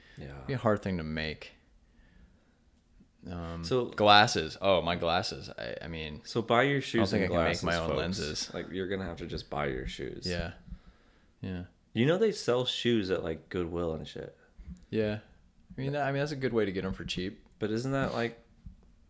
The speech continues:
Speaker 1: doesn't that weird you out? They're, like, used shoes.
Speaker 2: Yeah, but if you can't afford 'em otherwise.
Speaker 1: I think
Speaker 2: There you
Speaker 1: even if
Speaker 2: go.
Speaker 1: I was destitute,
Speaker 2: Hmm?
Speaker 1: I, I can't, I shouldn't say that.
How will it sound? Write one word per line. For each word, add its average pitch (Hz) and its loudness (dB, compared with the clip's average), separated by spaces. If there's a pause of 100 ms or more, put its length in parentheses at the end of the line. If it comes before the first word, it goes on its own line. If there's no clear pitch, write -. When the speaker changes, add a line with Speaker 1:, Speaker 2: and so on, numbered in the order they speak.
Speaker 1:
doesn't 131 -6
that 151 -4
weird 117 0
you 110 -2
out? 120 -4
They're, 120 0
like, 104 0
used 104 0
shoes. - -4 (600)
Speaker 2:
Yeah, 107 -8
but 82 -6 (340)
if - -14
you 95 -8
can't 104 -6
afford 98 -2
'em 87 -4
otherwise. 104 -4 (1000)
Speaker 1:
I 117 -2
think 156 -4
Speaker 2:
There 107 0
you 110 2
Speaker 1:
even 107 2
if 123 2
Speaker 2:
go. 101 2
Speaker 1:
I 92 2
was 85 -2
destitute, 82 -8 (1200)
Speaker 2:
Hmm? 127 -2 (180)
Speaker 1:
I, 117 -6
I 113 4
can't, 135 -2
I 113 0
shouldn't 117 -2
say 80 -2
that. 76 -12